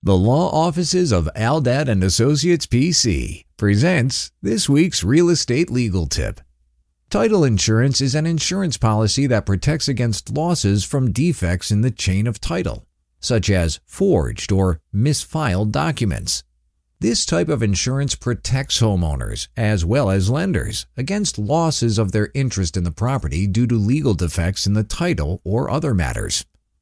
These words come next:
Title insurance is a guarantee that the title to a certain piece of property rests in the name of the individuals listed in the policy. Almost all lenders require the buyer to obtain title insurance when securing a mortgage.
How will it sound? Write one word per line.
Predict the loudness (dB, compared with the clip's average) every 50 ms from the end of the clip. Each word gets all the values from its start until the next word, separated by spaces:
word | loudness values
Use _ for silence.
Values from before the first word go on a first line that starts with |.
| _ _ _ _ _ _ _ _ -6
Title | -4 -2 0 0 2 2
insurance | 2 2 2 0 0 0 0 0 0 0 -2 -4 -6
is | -6 -6 -4
a | -4
guarantee | -4 -6 -6 -4 -2 -2 0 0 -2 -2 -4 -4 -6 -2 0 0 0 0 -2 -2
that | -2 0 0 0 0
the | 0 0
title | 0 0 0 2 2 2 0 0 0
to | 0 2 2
a | 2
certain | 2 2 0 0 0 0 0
piece | 2 2 2 2 2
of | -2 -2 -2
property | -2 0 0 0 0 0 2 2 2 2
rests | 2 2 2 2 2 2 0 -2 -4 -4 -6 -6 -4
in | -2 0 0
the | 2 2
name | 2 0 0 0 0 2 2
of | 2 2 2
the | 0 0 0
individuals | 0 0 2 2 2 2 2 2 2 2 2 2 2 0 -4 -6 -2
listed | 0 2 2 2 2 2 2 0 0 0 -2
in | -2 0 2 2
the | 2
policy. | 0 0 -2 -2 -2 -2 -2 -2 -2 -2 -4 -6 -8 -10 _ _ _ _ _ _ _ _ _ _
Almost | 0 2 2 4 4 4 2 2 2 2
all | 2 2 2 2
lenders | 2 2 2 2 2 2 2 2
require | 2 0 0 0 -2 -2 0 0 0 0
the | 0 0
buyer | 2 2 2 0 0 0 0
to | 0 2 2 2
obtain | 0 0 0 0 0 0 0 0
title | 0 2 2 2 2 0
insurance | 0 0 0 -2 -2 -2 -2 0 0 0 -2 -2
when | 0 0 2 2
securing | 2 0 0 -2 -2 0 0 2 2 2 2 0
a | 0
mortgage. | 2 0 0 -2 -4 -4 -6 -8 -8 -8 -10 -12